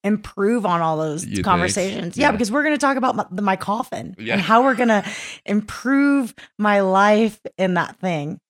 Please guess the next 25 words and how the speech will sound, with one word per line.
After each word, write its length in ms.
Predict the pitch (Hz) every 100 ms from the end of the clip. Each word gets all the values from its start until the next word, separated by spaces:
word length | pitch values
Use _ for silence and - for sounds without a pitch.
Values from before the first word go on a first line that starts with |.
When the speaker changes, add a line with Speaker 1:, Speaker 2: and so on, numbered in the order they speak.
| _ _ _
Speaker 1:
'Cause 100 | 262 180
Speaker 2:
Yeah. 120 | 208
Speaker 1:
I 140 | 302
like 320 | 320 285 330
the 100 | -
button 480 | 208 160 247 294 254
thing 540 | - 180 147 147 202 202 _ _
where 100 | 202
I'm 180 | 202 208
gonna 340 | 208 190 170 165 _
shoot 380 | - - - 220
out 220 | 185 214 269
of 100 | 151
it 200 | 147 135
Speaker 2:
Yeah. 200 | 139 135 - - - _ _
Speaker 1:
and 160 | 202 190
surprise 520 | 214 226 214 202 196
the 60 |
fuck 280 | 208 214 214
out 140 | 202 196
of 60 |
everybody. 600 | 214 311 208 143 - 87 _ _
Speaker 2:
So, 260 | - - -
Speaker 1:
<laughs> 80 | 381
So 140 | 302